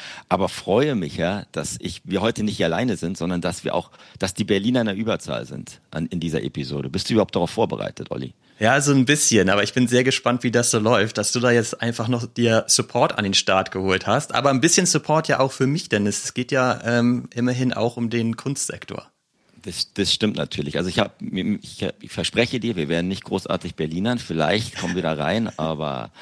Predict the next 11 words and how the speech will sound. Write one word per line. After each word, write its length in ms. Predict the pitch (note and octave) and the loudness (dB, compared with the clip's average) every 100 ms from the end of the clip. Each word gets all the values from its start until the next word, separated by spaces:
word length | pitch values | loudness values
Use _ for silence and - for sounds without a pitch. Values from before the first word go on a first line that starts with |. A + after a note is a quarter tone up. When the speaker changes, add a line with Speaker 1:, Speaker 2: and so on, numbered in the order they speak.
| - - | -12 -4
Speaker 1:
äh, 200 | D2 C#2+ | -2 -2
müssen 260 | E2+ - | -2 0
wir 60 | D2+ | 0
halt 160 | C2+ | -2
schauen, 320 | - C2+ A1 - | -2 -2 -4 -6
ne? 180 | E2 - | -6 -6
Also 140 | D2 | -6
ich, 220 | D2+ - - | -6 -6 -4
mein, 140 | D2 | -2
mein 180 | D2+ D#2+ | -2 -2
Berlinerin, 680 | D#2 D#2+ E2+ D2+ D#2+ C#2 | -4 -4 -4 -4 -6 -8